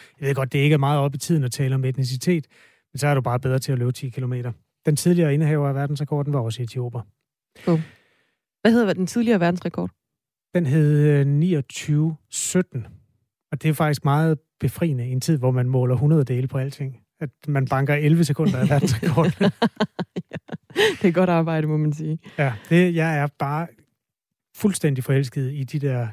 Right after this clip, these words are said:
Speaker 1: øhm, mennesker, der løber langt. Det
Speaker 2: Løber
Speaker 1: er, jamen, fordi de æder sig selv. En ting er, at sprinterne gør det i elleve sekunder. Der er
Speaker 2: Mm.
Speaker 1: ingen tvivl om, det gør også ondt.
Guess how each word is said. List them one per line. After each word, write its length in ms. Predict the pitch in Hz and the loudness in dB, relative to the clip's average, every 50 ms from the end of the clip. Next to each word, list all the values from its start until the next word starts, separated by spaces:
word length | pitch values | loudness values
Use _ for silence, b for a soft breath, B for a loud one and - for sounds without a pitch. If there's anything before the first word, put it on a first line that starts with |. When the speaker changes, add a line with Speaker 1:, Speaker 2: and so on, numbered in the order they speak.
| - _ | -10 _
Speaker 1:
øhm, 460 | - 156 135 123 120 123 123 123 117 - - | -2 0 0 0 0 0 -2 -4 -4 -6 -4
mennesker, 360 | 143 139 131 127 131 - 131 | -2 0 0 0 -2 -4 -6
der 60 | 131 | -6
løber 300 | 123 120 127 123 107 120 | -4 -2 -2 -2 -2 -4
langt. 340 | 117 117 117 127 127 - _ _ _ _ _ _ _ _ _ _ _ _ _ _ _ _ _ _ - | -6 -6 -8 -10 -14 -18 _ _ _ _ _ _ _ _ _ _ _ _ _ _ _ _ _ _ 2
Det 80 | 202 202 | 4 4
Speaker 2:
Løber 120 | 175 147 | 4 4
Speaker 1:
er, 80 | 143 139 - _ _ _ _ _ _ 302 | 2 -2 -4 _ _ _ _ _ _ -4
jamen, 140 | 190 165 | -4 -2
fordi 300 | 147 - - 151 147 190 | -2 -4 -4 0 2 2
de 160 | 165 160 185 180 | 2 2 2 2
æder 160 | 190 185 156 | 2 2 2
sig 160 | 127 - 139 | 0 -4 -4
selv. 220 | - 170 156 160 - - - 196 | -4 -4 -6 -6 -8 -10 -12 -6
En 160 | - 208 190 165 | 0 2 2 2
ting 160 | - 170 151 | 4 4 2
er, 60 | 139 | 2
at 60 | 139 | 2
sprinterne 520 | - - 147 143 160 180 165 139 120 110 104 _ _ | 0 0 2 2 4 2 2 0 -2 -4 -6 _ _
gør 160 | - 151 143 143 | -2 0 2 2
det 160 | 147 131 117 - | 2 0 -2 -4
i 180 | - 196 151 120 - _ - | -6 -6 -6 -6 -6 _ -6
elleve 260 | 233 165 156 165 160 | -2 0 2 2 0
sekunder. 380 | 139 139 - 160 147 135 127 123 - | -2 -2 -2 -2 -2 -2 -6 -6 0
Der 60 | - | 2
er 40 | 202 | 4
Speaker 2:
Mm. 60 | 190 | 4
Speaker 1:
ingen 140 | 180 170 165 | 4 4 2
tvivl 240 | - - - 175 139 | 0 0 -4 -2 -2
om, 100 | 127 123 | -2 -4
det 120 | 123 143 | -4 -2
gør 100 | 127 143 | 0 2
også 200 | 127 131 139 131 | 2 2 2 2
ondt. 200 | 131 131 135 - | 0 -2 -2 -6